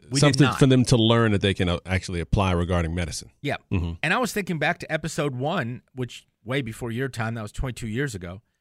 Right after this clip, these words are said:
Speaker 1: What I talked about, and I'll never forget it, was the difference between an ankle sprain and a high ankle sprain,
Speaker 2: Mm-hmm.
Speaker 1: which is so basic for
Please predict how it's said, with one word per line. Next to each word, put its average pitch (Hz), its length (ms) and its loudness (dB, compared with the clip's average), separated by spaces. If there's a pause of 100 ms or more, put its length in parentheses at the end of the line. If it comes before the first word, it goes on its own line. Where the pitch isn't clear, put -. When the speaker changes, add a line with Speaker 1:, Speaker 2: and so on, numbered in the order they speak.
(640)
Speaker 1:
What 135 400 -6
I 127 60 -2
talked - 260 -8
about, 127 300 -4 (180)
and 123 80 -4
I'll 131 80 -6
never 151 200 -4
forget 131 300 -6
it, - 160 -4
was 120 400 -6
the 123 100 -10
difference 147 280 -6
between 151 160 -6
an 127 100 -6
ankle 139 260 -6
sprain 143 300 -4
and 131 140 -6
a - 20 -6
high 151 180 -6
ankle - 200 -12
sprain, - 220 -10
Speaker 2:
Mm-hmm. - 920 -6 (160)
Speaker 1:
which - 260 -2
is 147 100 -2
so 214 360 -4 (280)
basic 170 500 -2
for - 300 -8